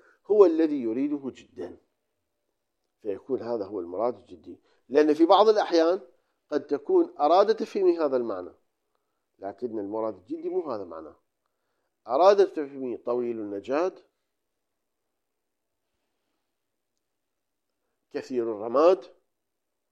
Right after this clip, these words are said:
أراد تفهيمي كثرة رماده شنو معناها، لكنه ليست هو المراد بالإرادة الجدية، هناك معنى آخر هو المراد بإرادته الجدية. فحينئذ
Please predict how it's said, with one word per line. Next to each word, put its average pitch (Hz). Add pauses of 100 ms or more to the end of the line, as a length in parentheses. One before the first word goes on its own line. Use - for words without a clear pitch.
(600)
أراد 190
تفهيمي 165 (120)
كثرة 139
رماده 117
شنو 117
معناها، 98 (1600)
لكنه 143
ليست 180
هو 135
المراد 113
بالإرادة 98
الجدية، 95 (960)
هناك 135
معنى 123
آخر 196 (100)
هو 139
المراد 113
بإرادته 92
الجدية. - (1400)
فحينئذ 147